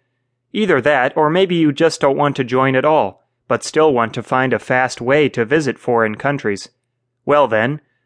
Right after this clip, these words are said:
why not work in a foreign country as an English teacher? Companies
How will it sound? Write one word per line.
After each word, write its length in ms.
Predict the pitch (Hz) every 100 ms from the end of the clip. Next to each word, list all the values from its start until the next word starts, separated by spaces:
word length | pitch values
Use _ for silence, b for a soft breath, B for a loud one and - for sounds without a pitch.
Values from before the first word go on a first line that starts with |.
| _
why 180 | 214 240
not 220 | 202 156
work 260 | 165 180
in 60 | 143
a 80 | 110
foreign 400 | - 151 139 117
country 440 | 127 123 147 156
as 200 | 151 139
an 80 | 160
English 420 | 190 220 160 -
teacher? 460 | - 110 - 98 - _ _ _ _ _ _ _
Companies 440 | 165 165 147 131